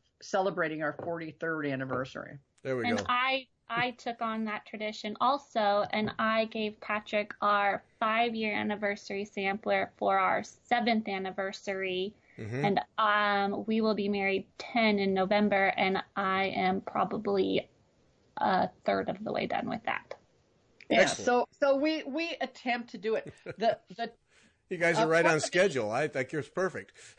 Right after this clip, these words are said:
Speaker 2: <laughs>
Speaker 1: we both, um, we both have day jobs, neither of them full time, but we both work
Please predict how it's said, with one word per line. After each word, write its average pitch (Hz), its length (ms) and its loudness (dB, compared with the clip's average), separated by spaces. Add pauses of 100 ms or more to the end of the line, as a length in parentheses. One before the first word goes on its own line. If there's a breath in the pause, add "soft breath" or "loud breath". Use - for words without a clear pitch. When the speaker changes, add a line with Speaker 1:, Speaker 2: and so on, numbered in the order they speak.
Speaker 2:
<laughs> - 260 -18
Speaker 1:
we 240 320 -6
both, 269 480 -4 (220)
um, 202 520 -2 (520)
we 247 240 -4
both 247 420 -2
have 220 340 -4
day 196 280 -4
jobs, 160 560 -4
neither 233 340 0
of 208 120 0
them 190 160 -4
full 202 240 -8
time, 202 540 -6
but 185 280 0
we 202 160 -8
both 220 380 -2
work 202 340 -8